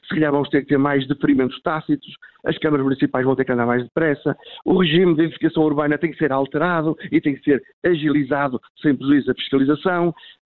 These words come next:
Nós temos que encontrar incentivos para que as pessoas digam, vale a pena reabilitar no iva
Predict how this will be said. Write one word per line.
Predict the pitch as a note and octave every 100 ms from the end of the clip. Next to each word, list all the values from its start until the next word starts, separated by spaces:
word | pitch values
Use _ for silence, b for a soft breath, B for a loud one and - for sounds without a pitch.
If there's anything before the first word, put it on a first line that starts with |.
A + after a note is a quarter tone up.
| -
Nós | E3+ F#3
temos | G3+ E3+
que |
encontrar | D#3+ D#3+ C#3 -
incentivos | F3+ A#3+ G#3+ - F3+ C#3+ - D3 C#3+ D3+
para |
que | E3
as | F3
pessoas | - F3+
digam, | E3 C#3+ A#2+ B -
vale | C3+ C#3
a | C#3
pena | C3+ A#2
reabilitar | B2 B2+ C3+ D3 D#3 D#3 b b -
no | D3+ A#2
iva | A#2 C#3+ G2+ F#2